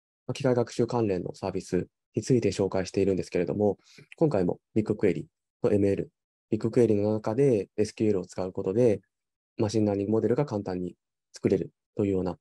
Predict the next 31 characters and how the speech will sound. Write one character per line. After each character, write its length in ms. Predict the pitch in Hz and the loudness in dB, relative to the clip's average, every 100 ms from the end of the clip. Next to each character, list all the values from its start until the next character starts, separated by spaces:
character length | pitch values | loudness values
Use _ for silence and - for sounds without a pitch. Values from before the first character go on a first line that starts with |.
| _ | _
ビ 80 | 107 | -4
ッ 20 | |
グ 100 | 110 | -2
ク 120 | 107 | 0
エ 40 | 110 | 4
リ 120 | 107 | 4
エ 40 | |
ム 60 | 110 | 6
エ 80 | 117 | 4
ル 80 | |
を 40 | 95 | 2
使 180 | - 107 | 0 -4
っ 80 | 107 - | -4 -2
た 280 | 156 110 - | -2 -2 -4
推 220 | - 104 | -4 0
薦 120 | 107 | 0
シ 140 | 98 104 | -2 -4
ス 60 | |
テ 100 | - | -4
ム 100 | 98 | -2
の 80 | 117 | -2
話 320 | - 95 - | -2 -4 -4
を 100 | - - _ - - | -8 -10 _ -20 -20
し 80 | - | -10
た 140 | - 87 | -4 -2
い 60 | |
と 160 | 87 - | -2 -2
思 180 | 92 87 | -2 -2
い 60 | 85 | -4
ま 140 | 90 | -8
す。 260 | - - | -14 -20